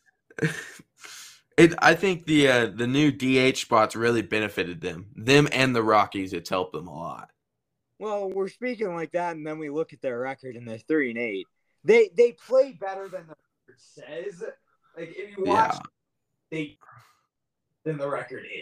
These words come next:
Speaker 2: is. But the record says that they are trash.
Speaker 1: I mean, they're, yeah.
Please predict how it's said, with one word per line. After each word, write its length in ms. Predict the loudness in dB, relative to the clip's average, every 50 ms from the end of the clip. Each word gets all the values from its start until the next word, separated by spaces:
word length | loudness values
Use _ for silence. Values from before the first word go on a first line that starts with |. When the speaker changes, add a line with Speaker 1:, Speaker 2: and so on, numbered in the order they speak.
| -16
Speaker 2:
is. 220 | _ -20 -20 -12 -2
But 280 | 0 0 0 0 -2 -10 _ _ _ _ 0
the 180 | 2 2 4
record 540 | 4 2 -2 -4 -4 -8 -12 -12 -12 -12 -14 _ _ _
says 480 | _ -20 -12 -10 -8 -8 -10 -12 -16 -16
that 180 | -16 -14 -12
they 140 | -10 -10 -10
are 160 | -10 -12 -14
trash. 260 | -14 -16 -16 -16 -16 -18 -20 -20 _ _ _ _ _ _ _ _ _ _ _ -4
Speaker 1:
I 80 | 0 2
mean, 380 | 4 4 4 4 4 2 0 -2 -6 _ _ _ _ _ -14 -14 -14 -12
they're, 440 | -10 -4 0 0 0 0 0 -4 -14 _ _ _ _ _ _ _ _ _ _ _ _ -10 -6
yeah. 460 | -4 -4 -4 -6 -8 -10 -10 -12